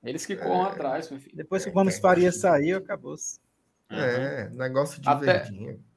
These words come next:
Speaker 1: se fo-, se, não, meu, e, e outra, e, e vai, é, toda a audiência vai ter que vir pro G T, porque tudo que poderia ter sido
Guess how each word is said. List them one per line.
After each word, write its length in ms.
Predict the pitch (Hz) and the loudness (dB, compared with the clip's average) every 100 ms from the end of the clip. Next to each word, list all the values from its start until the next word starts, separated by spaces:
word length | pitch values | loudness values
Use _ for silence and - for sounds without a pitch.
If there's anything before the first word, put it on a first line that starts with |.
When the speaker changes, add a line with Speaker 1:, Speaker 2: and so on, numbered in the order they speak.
| - | -10
Speaker 1:
se 260 | - 220 | -6 -4
fo-, 240 | - - 170 | -6 -8 -8
se, 300 | - - 156 | -8 -6 -2
não, 320 | 151 185 127 | 4 4 4
meu, 160 | 95 | -2
e, 520 | 95 - 147 202 233 - | -10 -4 -2 -2 -6 -2
e 120 | 233 | 4
outra, 440 | 185 180 - 123 | 6 4 2 -4
e, 180 | 101 131 | -4 -2
e 180 | 135 139 | 0 2
vai, 240 | 139 151 147 | 4 4 2
é, 60 | |
toda 280 | 143 233 - | -2 -2 2
a 20 | |
audiência 460 | 208 156 165 190 185 | 2 6 4 4 0
vai 100 | 160 | -2
ter 140 | 160 | -2
que 60 | 151 | -2
vir 120 | 156 | -2
pro 100 | 147 | 0
G 140 | 139 127 | 2 2
T, 200 | 156 170 | 2 0
porque 680 | 175 165 - 165 170 165 - | 0 0 2 4 4 0 -4
tudo 200 | 269 269 | -6 -6
que 80 | |
poderia 380 | - 220 202 214 | -4 0 4 2
ter 100 | 214 | 0
sido 640 | 185 - 180 170 156 143 | -2 -2 2 4 4 0